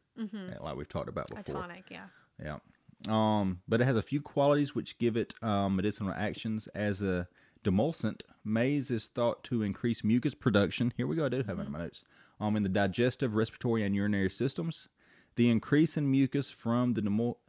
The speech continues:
Speaker 2: demulcent action soothes inflammation and, combined with its aquaretic action, may help decrease bacterial adhesion.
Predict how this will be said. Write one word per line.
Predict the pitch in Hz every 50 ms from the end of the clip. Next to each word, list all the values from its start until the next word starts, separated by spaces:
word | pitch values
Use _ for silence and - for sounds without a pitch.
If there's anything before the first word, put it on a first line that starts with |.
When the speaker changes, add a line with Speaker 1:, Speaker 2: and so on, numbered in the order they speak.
| _ _ -
Speaker 2:
demulcent | 107 90 101 110 120 113 - - 82 -
action | - 101 113 104 - - - - 104 98 98
soothes | 95 - - - - 120 123 131 135 135 131 113 -
inflammation | - 120 117 - - 104 104 101 113 - - 117 110 110 98 - - -
and, | 98 104 104 98 98 95 92 90 87 -
combined | - - 85 76 101 107 110 110 107
with | 104 101
its | 104 - - - - - -
aquaretic | 104 101 - - 101 92 92 110 113 120 107 - - -
action, | - 95 90 - - - 98 92 98 - _ _ - - - _ _ -
may | - 117 143 147
help | 113 151 147 139 - 104 92
decrease | 95 127 170 165 - - 143 135 131 127 -
bacterial | - 113 92 - - - 131 123 131 139 135 131 120 107
adhesion. | 95 - - 147 165 165 120 - - 87 98 131